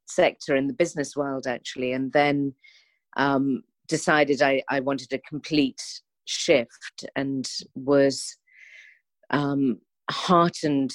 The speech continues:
to be able to go and live in both Cambodia and then in Ethiopia. And I was volunteering in Ethiopia in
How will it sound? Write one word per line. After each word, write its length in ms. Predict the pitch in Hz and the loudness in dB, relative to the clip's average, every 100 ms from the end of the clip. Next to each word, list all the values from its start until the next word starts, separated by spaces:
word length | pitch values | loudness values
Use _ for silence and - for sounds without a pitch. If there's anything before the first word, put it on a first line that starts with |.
| - | -8
to 100 | - | -6
be 140 | 127 151 | 2 4
able 300 | 143 143 139 | 4 2 -4
to 120 | - | -6
go 280 | 117 143 143 | 0 2 2
and 280 | 139 139 127 - | 0 -2 -8 -10
live 380 | 131 135 139 127 - - - _ | -6 0 2 0 -4 -16 -16 _
in 420 | 143 139 135 135 127 | -4 -2 -2 -4 0
both 280 | 143 135 - | 2 2 -2
Cambodia 800 | - 156 139 151 151 147 139 131 - | -4 -2 4 4 4 4 2 2 -4
and 220 | 143 135 | -6 -4
then 200 | 135 139 | -2 -2
in 280 | 131 131 127 | -2 -4 -6
Ethiopia. 760 | 143 135 143 147 160 - 127 123 _ _ - _ _ _ _ _ _ _ _ _ _ 151 | -8 -4 2 2 2 0 0 -2 _ _ -20 _ _ _ _ _ _ _ _ _ _ -4
And 340 | 147 143 139 | -2 -2 -2
I 140 | - 143 | 0 0
was 160 | 139 | 0
volunteering 920 | - 165 170 160 - 165 175 165 151 143 | 2 2 2 -2 -6 0 2 2 0 0
in 260 | 139 131 - | -2 -4 -4
Ethiopia 720 | 143 139 135 135 139 151 131 | -6 -2 4 4 4 2 2
in 200 | 127 131 | 2 -4